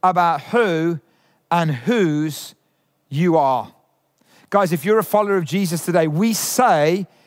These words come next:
he is our number one. Your money would say, "Hey, what you do with me,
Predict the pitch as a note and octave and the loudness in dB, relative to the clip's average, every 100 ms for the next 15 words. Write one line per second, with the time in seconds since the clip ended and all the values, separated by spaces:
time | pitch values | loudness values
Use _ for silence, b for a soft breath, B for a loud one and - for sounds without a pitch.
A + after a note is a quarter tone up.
0 | b b - F#3+ G#3 F#3 F3+ F3+ F3 E3 | b b -4 0 0 2 0 2 0 -2
1 | D#3+ D#3 D3+ C#3+ C3+ - D3 G3+ A3 A3 | -2 -2 0 -2 -2 -10 -2 0 2 0
2 | G#3+ G3+ F#3 - F#3 D#3 C3+ - b F#3 | 0 0 -2 0 2 2 0 -6 b -2
3 | D#3+ D#3+ G#3+ G3+ G#3 G3 G3+ G3 F#3+ F#3+ | 0 -2 -2 -2 0 2 2 2 2 0
4 | D#3 | 0